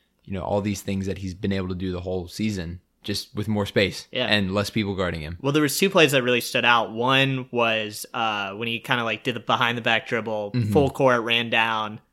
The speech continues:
Speaker 2: I think he got it in with the foul
Speaker 1: Mm-hmm.
Speaker 2: on a layup. And the second was, you know, in transition again, and he did a Euro step and dunked it.
Speaker 1: Mm-hmm.
Speaker 2: It was like, "Dustin, did you see that?" And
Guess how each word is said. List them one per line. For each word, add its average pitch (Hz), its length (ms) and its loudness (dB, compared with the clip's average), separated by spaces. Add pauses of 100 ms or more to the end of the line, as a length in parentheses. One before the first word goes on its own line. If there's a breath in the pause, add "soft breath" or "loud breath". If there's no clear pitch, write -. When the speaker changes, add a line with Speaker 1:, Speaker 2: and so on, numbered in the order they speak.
Speaker 2:
I - 60 -10
think 139 140 2
he 131 100 2
got 123 240 6
it 117 100 0
in 113 180 -2
with 110 140 -10
the 113 80 -12
foul 110 540 -4
Speaker 1:
Mm-hmm. 117 320 0
Speaker 2:
on 113 260 -2
a 107 40 -8
layup. 110 420 0
And 117 100 -6
the 117 40 -4
second 170 340 6
was, 120 500 2
you 131 100 2
know, 123 120 2
in 131 240 2
transition 127 560 2
again, 113 400 2
and 107 80 -6
he 110 80 0
did 113 160 0
a 110 180 -6
Euro 123 260 4
step 110 380 -4
and 110 120 -10
dunked 113 340 -4
it. 101 200 -10
Speaker 1:
Mm-hmm. 101 260 -2
Speaker 2:
It - 40 -2
was 101 80 -8
like, 120 140 0
"Dustin, 147 320 6
did 117 120 -6
you 135 100 -2
see 143 180 4
that?" 139 260 6
And 107 140 -4